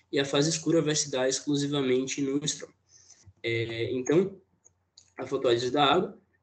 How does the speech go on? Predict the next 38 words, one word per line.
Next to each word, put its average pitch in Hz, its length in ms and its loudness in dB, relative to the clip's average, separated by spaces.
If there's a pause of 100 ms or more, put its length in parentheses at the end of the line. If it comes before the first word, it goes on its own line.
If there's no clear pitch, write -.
(120)
ela 123 560 4
vai 120 240 0
acontecer 117 460 0
no, 120 180 0
no 117 240 0
estroma, 160 340 -2
né, 151 140 0
do, 113 220 -4
do 117 160 -12
cloroplasto, 120 640 -6 (520)
e, 127 480 0
como 127 200 -2
eu 123 60 2
disse, 123 640 0
<laughs> - 80 -18
vai 123 260 0
haver 123 260 2
a 123 40 2
quebra 120 400 -2
da, 120 380 0
da 120 120 -6
molécula 113 400 -2
de 123 140 -2
água 123 420 -2
através 123 380 0
da 156 140 0
luz. - 320 -4 (840)
O, 120 680 2
o 131 40 -8
que - 140 -2
que 165 100 4
a - 20 4
gente 156 140 2
vai 147 140 0
formar 123 680 2
através 113 400 -4
desse 117 140 -12
processo? - 580 -12